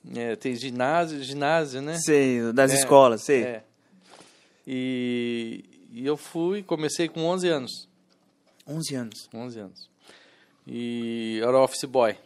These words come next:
Speaker 1: da empresa. É, trabalhava meio período, estudava meio período, né?
Speaker 2: Uhum.
Speaker 1: Mas, é, foi aí que eu,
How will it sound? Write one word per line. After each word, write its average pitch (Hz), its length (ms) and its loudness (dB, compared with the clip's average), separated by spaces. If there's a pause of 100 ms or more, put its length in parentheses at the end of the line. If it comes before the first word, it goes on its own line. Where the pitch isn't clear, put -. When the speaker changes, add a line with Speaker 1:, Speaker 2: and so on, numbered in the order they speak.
(340)
Speaker 1:
da 110 140 -12
empresa. 131 560 -6 (800)
É, 110 260 -10
trabalhava 123 500 2
meio 120 200 -4
período, 123 380 -6
estudava 113 520 -2
meio 113 220 -8
período, 131 560 -10
né? - 200 -10
Speaker 2:
Uhum. 156 220 -12 (540)
Speaker 1:
Mas, 220 340 0
é, 202 720 2
foi 220 220 2
aí 214 100 0
que 220 100 -12
eu, 233 180 -4